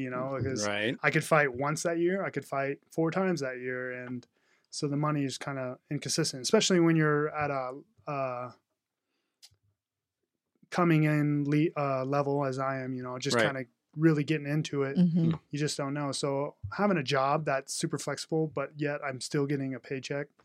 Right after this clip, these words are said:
Speaker 1: uh, it's a good feeling, and it kinda relaxes things.
Speaker 3: Uh,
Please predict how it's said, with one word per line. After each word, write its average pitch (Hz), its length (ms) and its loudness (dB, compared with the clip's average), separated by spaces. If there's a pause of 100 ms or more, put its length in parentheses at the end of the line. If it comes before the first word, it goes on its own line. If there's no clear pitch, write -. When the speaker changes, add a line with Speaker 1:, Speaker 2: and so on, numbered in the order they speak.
(600)
Speaker 1:
uh, 131 240 -6
it's 131 140 -8
a 127 40 -8
good 131 160 -6
feeling, 131 420 -8
and 127 120 -10
it 127 100 -18 (360)
kinda 120 300 -12 (140)
relaxes 123 600 -6
things. 131 380 -10 (180)
Speaker 3:
Uh, 180 340 6